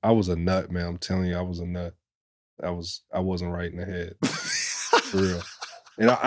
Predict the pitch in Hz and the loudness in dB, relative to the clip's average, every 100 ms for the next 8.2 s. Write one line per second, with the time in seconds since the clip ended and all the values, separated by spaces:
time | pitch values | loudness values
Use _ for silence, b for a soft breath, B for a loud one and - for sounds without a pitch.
0 | 135 135 - 135 135 131 143 104 - 139 | 4 4 4 6 8 6 6 4 4 4
1 | 139 160 135 135 127 120 - _ _ 156 | 8 8 10 10 8 6 -2 _ _ 8
2 | 170 160 165 131 123 113 117 107 - 143 | 10 10 10 10 10 10 10 8 8 6
3 | 135 127 113 _ _ _ _ _ _ _ | 8 8 6 _ _ _ _ _ _ _
4 | _ _ 123 123 113 - 127 - - 117 | _ _ 8 10 10 8 6 6 8 8
5 | 104 101 92 - 107 107 92 90 113 117 | 10 8 4 2 4 4 4 6 8 8
6 | 113 110 107 98 92 107 104 113 107 - | 8 10 10 8 6 6 6 6 6 6
7 | 107 98 95 98 98 - 104 110 - 127 | 8 8 8 6 2 4 6 6 6 4
8 | 131 | 4